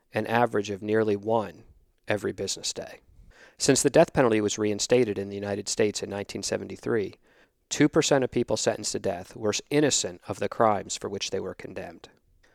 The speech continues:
We know this is a fact because of their subsequent exonerations, usually after decades spent on death row.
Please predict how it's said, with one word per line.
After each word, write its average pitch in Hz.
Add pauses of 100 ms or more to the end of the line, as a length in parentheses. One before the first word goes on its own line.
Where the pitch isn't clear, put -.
(180)
We 131
know 156
this -
is 117
a 104
fact - (560)
because 120
of 113
their 107
subsequent 107
exonerations, 101 (560)
usually 120
after 101
decades 98
spent 104
on 101
death -
row. 90